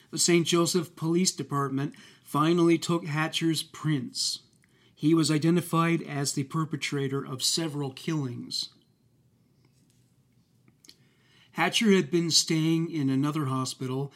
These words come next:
but was released on May seventh, nineteen eighty-two. He came to the attention of the police two months later when he harassed a young woman named Stephanie Ritchie. He accosted her in a shopping mall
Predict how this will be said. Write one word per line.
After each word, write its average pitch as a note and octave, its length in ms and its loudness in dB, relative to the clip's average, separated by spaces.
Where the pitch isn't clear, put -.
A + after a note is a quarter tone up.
but C#3+ 140 -4
was C3+ 180 -4
released D3 460 -4
on C#3 220 -2
May D3+ 200 0
seventh, D3 600 -2
nineteen D3 360 -4
eighty-two. C#3+ 760 -6
He D3+ 120 -2
came F#3 360 4
to E3+ 100 -2
the E3+ 160 2
attention F3 440 0
of D#3+ 120 0
the C#3+ 80 -2
police D#3+ 560 0
two - 280 -2
months D#3 440 -2
later C#3+ 520 -2
when D3 180 0
he D3 140 2
harassed D3 680 -2
a D3 120 -2
young D3 320 0
woman D3 520 0
named D3+ 420 -2
Stephanie D#3+ 720 2
Ritchie. D3 580 0
He C#3+ 160 -2
accosted D#3 600 0
her D#3+ 220 2
in D3+ 200 -4
a C#3 60 0
shopping E3+ 520 0
mall B2+ 440 -2